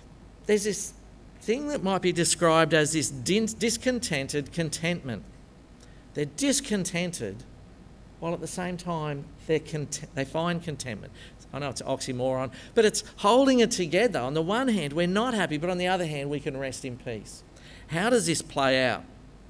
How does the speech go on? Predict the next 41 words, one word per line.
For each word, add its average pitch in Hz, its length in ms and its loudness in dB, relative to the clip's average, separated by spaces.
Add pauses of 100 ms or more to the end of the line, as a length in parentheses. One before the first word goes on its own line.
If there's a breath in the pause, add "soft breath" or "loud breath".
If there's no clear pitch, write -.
(440)
We 147 120 0
had 208 160 6
it - 200 4
sort 180 140 4
of 143 180 4 (380 loud breath)
pulled 185 300 4
together 160 480 4
in 139 80 0
that 131 260 -2
bit 151 140 2
we 143 120 0
had 123 240 0
read 147 240 4
for 127 240 0
us. 151 140 -2
That 160 200 2
was 156 120 2
sort 156 140 0
of 120 60 -4
the 120 60 -2
tail 151 480 0
end 156 200 2
of 120 100 0
a 120 60 0
sermon 151 580 2 (280 loud breath)
and 135 200 -2
what 143 240 2
happened 135 460 -2
at 117 100 -6
the 117 120 -4
end 147 220 0
of 123 80 0
that, 107 240 -4 (380 loud breath)
uh, 131 120 2
in 127 120 -2
chapter 135 320 -2
thirteen. 135 720 2 (960)
But 156 160 0
Paul's 233 280 10
there 220 140 6
preaching. 156 600 0